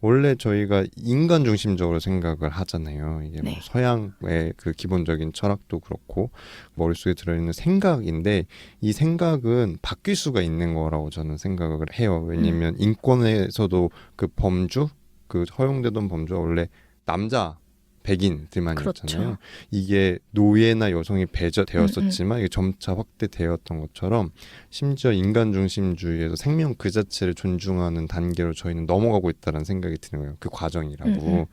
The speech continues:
Speaker 2: 음.
Speaker 1: 그러니까 동물에 대해서도 우리는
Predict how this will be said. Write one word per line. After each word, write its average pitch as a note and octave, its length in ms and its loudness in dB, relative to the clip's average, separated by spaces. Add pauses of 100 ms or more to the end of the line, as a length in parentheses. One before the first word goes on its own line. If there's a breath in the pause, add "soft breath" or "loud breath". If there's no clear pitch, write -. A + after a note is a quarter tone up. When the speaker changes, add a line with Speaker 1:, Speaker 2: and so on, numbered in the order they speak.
(140 loud breath)
Speaker 2:
음. G#3 120 0 (120)
Speaker 1:
그러니까 F2+ 480 0
동물에 G2 480 4 (420)
대해서도 E2 640 0 (260 soft breath)
우리는 E2 600 0